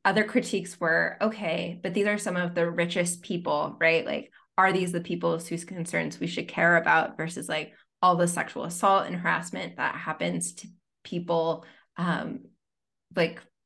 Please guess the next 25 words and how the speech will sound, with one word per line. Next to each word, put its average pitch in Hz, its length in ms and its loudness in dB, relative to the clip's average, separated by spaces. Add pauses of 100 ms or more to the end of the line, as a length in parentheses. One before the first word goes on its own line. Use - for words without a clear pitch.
more 175 200 6
day-to-day, 175 640 0
everyday 165 480 -4
people, - 280 -6
I - 80 -4
guess. 170 180 -4
That 185 120 0
was, 175 100 0
like, 175 160 0
one 170 80 -2
of 165 40 -6
the 165 60 0
critiques. - 400 -8
Why 180 120 2
are 196 80 0
we 190 100 -2
only 175 300 -2
caring 170 420 -2
about - 240 -2
what 160 160 -2
happens 160 500 -4
to 175 100 -8
celebrities? - 760 -6 (1040)
I 208 140 4
think 254 380 0